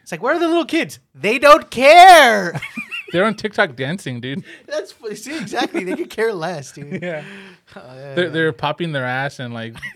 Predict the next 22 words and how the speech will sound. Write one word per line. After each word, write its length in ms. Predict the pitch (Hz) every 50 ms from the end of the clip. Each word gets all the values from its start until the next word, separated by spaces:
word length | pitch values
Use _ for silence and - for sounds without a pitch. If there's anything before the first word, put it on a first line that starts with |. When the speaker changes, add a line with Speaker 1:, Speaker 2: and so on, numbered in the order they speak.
| - 180 - _ - -
Speaker 2:
<laughs> 500 | - - - - - - - - - -
doing 220 | - 165 175 170
skinny 380 | - - - - 170 165 170 165
waist, 400 | 151 147 147 151 156 160 156 139
big 180 | 147 151 147
ass 260 | 135 131 135 139 151 -
stuff. 340 | - - 160 151 156 196
Speaker 1:
Hell 300 | - 208 214 208 208 208 214
yeah, 180 | 220 220 214
dog. 240 | 190 180 180 185 180
They're 120 | 170 170 165
getting 300 | 156 170 170 170 151 143
influenced 440 | 160 165 - - 175 175 165 -
by 160 | - 151 139 139
Chinese, 640 | - - 147 147 160 156 160 170 165 170 160 151
you 100 | 143 151
know? 220 | 156 156 165 175 208
Speaker 2:
<laughs> 60 | 165 - _ _ _ _ - 381 370 _ 427 427 -
Speaker 1:
The 100 | - 415
Chinese 560 | - 165 147 156 147 156 165 170 170 165 151
are, 280 | 143 143 143 139 135 135
uh, 340 | 127 131 127 127 131 127 131